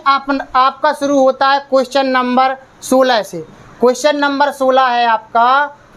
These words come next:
पाँच वर्ष पूर्व पिता की आयु पुत्र की आयु की चार गुनी थी, यानी पाँच वर्ष पूर्व बता रहे हैं कि पिता की आयु पुत्र की आयु की चार गुनी थी।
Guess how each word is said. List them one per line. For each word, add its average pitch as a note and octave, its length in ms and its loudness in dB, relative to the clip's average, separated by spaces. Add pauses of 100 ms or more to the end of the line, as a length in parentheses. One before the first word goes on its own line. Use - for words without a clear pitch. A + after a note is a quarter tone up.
(200)
पाँच D#4+ 420 0
वर्ष C#4+ 420 0
पूर्व C4+ 600 0
पिता C#4+ 580 0
की D4 340 -4
आयु A#3+ 540 0 (440)
पुत्र D4+ 360 0
की D#4+ 320 -6
आयु B3+ 380 0
की C#4+ 300 -4 (160)
चार A#3+ 320 2
गुनी G3+ 280 -4
थी, G#3+ 400 -4 (420)
यानी B3+ 220 2
पाँच D#4 600 -2
वर्ष C#4 340 0
पूर्व C#4 340 0
बता A3+ 400 0
रहे G#3 260 0
हैं C#4 240 -2 (260)
कि A#3+ 80 -2
पिता C4+ 420 2
की D4+ 240 -4
आयु C4 400 0
पुत्र C#4 420 -2
की C#4 200 -2
आयु B3+ 320 0
की C4+ 160 -4
चार A#3 400 0
गुनी G3+ 240 -2
थी। F#3 160 -8